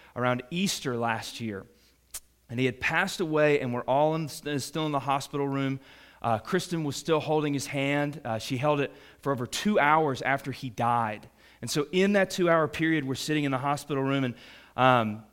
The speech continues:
she looks at her mom, and she says, "Where is he now?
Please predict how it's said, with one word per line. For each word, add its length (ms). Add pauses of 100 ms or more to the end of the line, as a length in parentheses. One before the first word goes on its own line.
she 300
looks 240
at 60
her 80
mom, 640
and 140
she 120
says, 280
"Where 420
is 300
he 580
now? 580